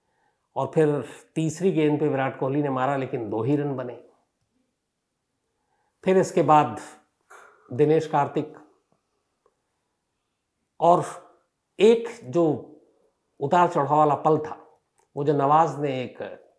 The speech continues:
वेस्ट से ऊपर हाइट में जो नो बॉल दिया, उसने मुझ-, मुझे लगता है कि पूरा मैच पलट दिया। वो छः रन और नो बॉल, उस पे एक रन और मिला, सात। और अगली गेंद जो बोल्ड,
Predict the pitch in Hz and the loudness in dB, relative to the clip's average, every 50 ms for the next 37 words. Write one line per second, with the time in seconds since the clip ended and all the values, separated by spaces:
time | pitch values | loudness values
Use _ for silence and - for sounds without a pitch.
0 | _ _ _ 113 110 131 151 170 170 - - - - - 147 120 113 123 127 127 | _ _ _ -6 0 2 2 2 2 -2 -6 -10 -8 -8 -6 -6 -6 -6 -6 -4
1 | 139 120 - - 120 123 117 - - - 98 95 107 123 131 143 139 123 123 117 | -6 -6 -4 -4 -4 -4 -4 -6 -10 -16 -14 -10 -8 -4 -2 -2 -2 -2 -2 -4
2 | 104 90 90 90 85 - - _ _ _ _ _ _ _ _ _ _ _ _ _ | -4 -6 -8 -14 -16 -20 -20 _ _ _ _ _ _ _ _ _ _ _ _ _
3 | _ _ _ _ _ _ _ _ _ _ _ _ _ - 180 185 - - 254 220 | _ _ _ _ _ _ _ _ _ _ _ _ _ -4 -4 -4 2 4 4 4
4 | 196 185 170 160 165 160 170 156 147 143 - - 151 143 143 135 135 135 139 139 | 6 4 2 2 2 2 4 2 2 2 0 0 0 0 0 -4 -4 -4 -2 -2
5 | 131 123 110 104 - - - 98 87 - - - - - - _ _ _ _ _ | -2 -2 -4 -8 -10 -12 -14 -14 -14 -14 -16 -16 -20 -20 -20 _ _ _ _ _
6 | _ _ _ _ _ _ _ _ _ _ _ - 135 147 143 143 - - 180 190 | _ _ _ _ _ _ _ _ _ _ _ -4 -2 -2 -2 -4 -2 2 4 4
7 | 170 156 156 180 185 - - - - _ - 127 131 120 135 143 147 135 131 127 | 4 4 2 -2 -4 -8 -14 -20 -20 _ -6 -6 -4 0 2 2 2 4 4 4
8 | 127 123 120 - - 147 131 131 123 127 123 123 123 120 131 135 127 123 117 107 | 2 2 0 -4 -4 -4 -4 -4 -4 -4 -6 -6 -4 -2 -2 -2 -2 -4 -4 -6
9 | 101 - - 127 110 107 - - - - _ _ _ _ _ _ _ - 143 147 | -8 -6 -2 -2 -2 -2 -4 -8 -20 -20 _ _ _ _ _ _ _ -2 0 0
10 | 147 143 147 185 208 208 170 165 160 165 165 147 147 120 107 117 117 104 87 80 | 2 2 2 2 2 2 2 2 2 2 2 2 0 0 0 -2 -2 -2 -4 -8
11 | - | -12